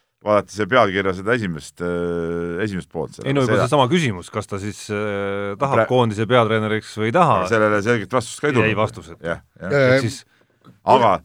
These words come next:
Speaker 1: tema enda sõnad olid, et praegult, äh, lõpetan ära selle, teen need asjad ära ja, ja sukeldun nii-öelda tavaellu, noh.
Speaker 3: Kuule, aga see tulevik ju väga hästi näitab. Kui ta ei, enam treenerina tööd ei tee, siis ta ongi ju sukeldunud
Speaker 1: Ühtegi
Speaker 3: tavaellu.
Speaker 1: pakkumist tal praegu
Speaker 3: On
Speaker 1: ei
Speaker 3: ju?
Speaker 1: ole. Ei, muidugi, noh.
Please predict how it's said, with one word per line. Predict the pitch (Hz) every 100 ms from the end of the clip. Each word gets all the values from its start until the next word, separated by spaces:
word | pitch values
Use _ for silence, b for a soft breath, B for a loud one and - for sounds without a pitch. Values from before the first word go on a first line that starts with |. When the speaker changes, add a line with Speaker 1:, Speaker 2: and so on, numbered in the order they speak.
| _ 95
Speaker 1:
tema | 98 151
enda | 151 110
sõnad | 151 165
olid, | 156 156 123
et | 101 -
praegult, | 113 117 104 95 _
äh, | 104 101 101
lõpetan | 107 110 92 117 156
ära | 180 151
selle, | 147 147 143 120 b b b _
teen | 110 110
need | 113
asjad | 120 123 175
ära | 180 139
ja, | 135 135 135
ja | 135 135 131 131 123 123 123 127 123 123 120
sukeldun | 147 139 120 131
nii-öelda | 135 135 135
tavaellu, | 160 113 85 67 58
noh. | 64 _ -
Speaker 3:
Kuule, | 165 143
aga | 139
see | 175 175
tulevik | 262 220 127 127
ju | 151
väga | 156 156
hästi | 139 - 120
näitab. | 120 110 - -
Kui | 233
ta | 160 135
ei, | 127 120 135
enam | 143 123 113
treenerina | 190 143 120 120 117
tööd | 160 131 147
ei |
tee, | 226 156
siis | 151 -
ta |
ongi | 233 120
ju | 110
sukeldunud | - 160 - 104 104
Speaker 1:
Ühtegi | 156 175
Speaker 3:
tavaellu. | 104 123
Speaker 1:
pakkumist | 196 - 123 123 117
tal | 139
praegu | 147 156
Speaker 3:
On | 151
Speaker 1:
ei | -
Speaker 3:
ju? |
Speaker 1:
ole. | 78
Ei, | 80
muidugi, | 90 175 87 73
noh. | 71